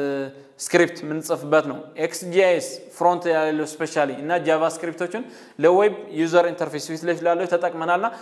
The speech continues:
እነዚህ ነገሮችን ማየት ያስፈለገበት ዋና ዓላማ ካሁን በኋላ ያሉ፣ እ፣ የራሳችን ፕሮግራመሮችም ሊሆ-፣ ሊኖሩን ይችላሉ። አውትሶርስ አድርጎ ነው ዲቨሎፕ የተደረገውና በያላችሁበት ሆናችሁ በምታዩበት፣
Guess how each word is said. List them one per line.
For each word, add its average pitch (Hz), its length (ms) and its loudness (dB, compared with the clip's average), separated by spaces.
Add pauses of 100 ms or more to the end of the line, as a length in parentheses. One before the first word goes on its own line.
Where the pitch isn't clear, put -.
(160)
እነዚህ 208 300 2
ነገሮችን 190 520 2 (200)
ማየት 170 320 2
ያስፈለገበት 160 760 -2
ዋና 165 300 0
ዓላማ 175 280 2 (540)
ካሁን 170 220 2
በኋላ 170 260 4
ያሉ፣ 165 200 2 (240)
እ፣ 143 120 -6 (220)
የራሳችን 175 520 2
ፕሮግራመሮችም 165 680 2
ሊሆ-፣ 156 240 -2
ሊኖሩን 160 420 0
ይችላሉ። 160 400 0 (360)
አውትሶርስ 170 440 4
አድርጎ 165 240 2
ነው 160 120 -2
ዲቨሎፕ 156 340 0
የተደረገውና 170 640 0 (380)
በያላችሁበት 180 720 2
ሆናችሁ 170 320 -2
በምታዩበት፣ 165 720 0